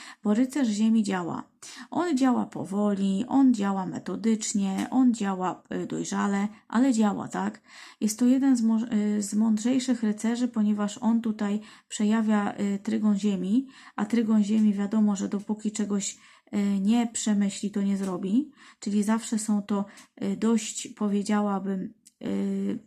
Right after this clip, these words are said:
przemyślane i bezpieczne decyzje i kroki. I taki właśnie jest rycerz ziemi. Moi drodzy, powiedziane jest, żebyś zaczął działać, jeżeli masz pewne rzeczy, plany w głowie, ale tylko to zostaje na poziomie głowy.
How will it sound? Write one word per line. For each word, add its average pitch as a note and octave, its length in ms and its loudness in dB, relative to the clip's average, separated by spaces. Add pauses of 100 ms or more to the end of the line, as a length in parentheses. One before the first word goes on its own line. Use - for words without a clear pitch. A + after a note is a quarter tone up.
przemyślane A3 1000 0
i G3+ 200 -2
bezpieczne G3+ 920 -2
decyzje F#3 580 -6
i F#3 260 -6
kroki. G#3 560 -2 (460)
I G#3+ 80 -2
taki B3 300 2
właśnie A#3 340 0
jest G#3+ 180 0
rycerz G#3 320 -2
ziemi. F#3 460 -4 (380)
Moi G#3+ 120 6
drodzy, A3 320 2
powiedziane A#3+ 640 2
jest, A3 280 2
żebyś G#3 340 0
zaczął A#3 420 0
działać, G3+ 600 -2
jeżeli G#3 360 2
masz A3+ 260 0
pewne G#3 420 0
rzeczy, G#3+ 280 -4
plany G3+ 360 0
w F#3+ 60 -6
głowie, G3 480 0 (300)
ale G#3 240 2
tylko C4+ 480 0
to A3 200 0
zostaje G3+ 500 -2
na F#3+ 100 -4
poziomie F#3+ 420 -4
głowy. F3 420 -4